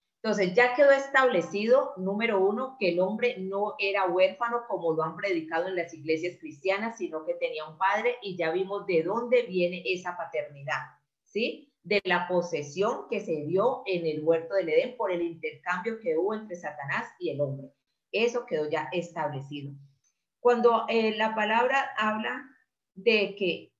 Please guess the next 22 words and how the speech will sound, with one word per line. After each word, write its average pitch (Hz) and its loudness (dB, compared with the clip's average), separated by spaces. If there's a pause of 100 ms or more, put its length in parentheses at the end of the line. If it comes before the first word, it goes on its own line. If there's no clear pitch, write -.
(120)
es 214 2
del 226 0
diablo, 185 2 (840)
la 208 2
palabra 247 6
diablo 247 4
viene 208 0
del 180 -2
griego 180 2
diabolos, 180 2 (300)
que 214 -2
significa 185 -4
calumniador, 160 2 (160)
¿sí? 240 -8 (340)
Eh, 175 4
eh, 160 0 (100)
se 160 -2
hace 175 0
referencia 180 -2
a 165 -2 (120)
Satanás, 147 -4 (400)
¿sí? - -6